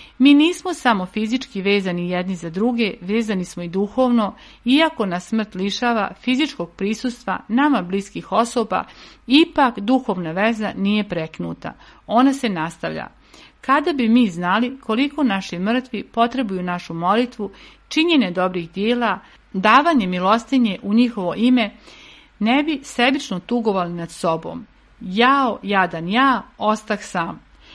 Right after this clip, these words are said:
Već bismo se trudili da tu energiju lične patnje, ljutnje, razočarenja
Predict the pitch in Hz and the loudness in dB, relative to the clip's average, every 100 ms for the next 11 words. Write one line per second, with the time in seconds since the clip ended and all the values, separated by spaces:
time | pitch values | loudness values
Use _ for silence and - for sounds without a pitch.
0 | - _ 185 269 330 339 - 196 190 180 | -20 _ -2 -2 0 -4 -4 -6 -6 -10
1 | 185 196 220 269 247 - 190 - 311 311 | -6 -4 0 0 -2 -4 -8 -4 0 2
2 | 208 165 165 180 214 220 - 254 320 - | 0 -2 -8 -6 -4 -6 -2 -2 0 -4
3 | 180 - 165 185 - 233 202 - - - | -6 -4 -6 -4 0 0 -2 -12 -14 -2
4 | 214 254 294 285 285 269 - 190 175 175 | 2 2 2 0 0 0 -6 -8 -6 -6
5 | 180 170 196 240 247 | -6 -4 0 2 2